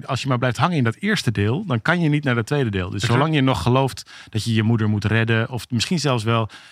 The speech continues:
Speaker 1: er zit bijna een, eh, iets condescending, of hoe heet het in het, eh, iets neerbuigends in.
Speaker 2: Onderdrukkend,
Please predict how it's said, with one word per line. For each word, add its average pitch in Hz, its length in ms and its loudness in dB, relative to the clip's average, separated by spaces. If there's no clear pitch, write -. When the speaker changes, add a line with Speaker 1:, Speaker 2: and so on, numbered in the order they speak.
Speaker 1:
er - 60 -14
zit 123 140 0
bijna 120 540 2
een, 113 220 -4
eh, 113 260 -2
iets - 200 -8
condescending, 120 600 -2
of 104 120 -8
hoe 117 100 -4
heet 117 100 2
het 120 100 -10
in 117 80 -2
het, 117 120 -4
eh, 131 280 -4
iets 131 120 -4
neerbuigends 127 640 2
in. 113 100 -2
Speaker 2:
Onderdrukkend, 131 300 -2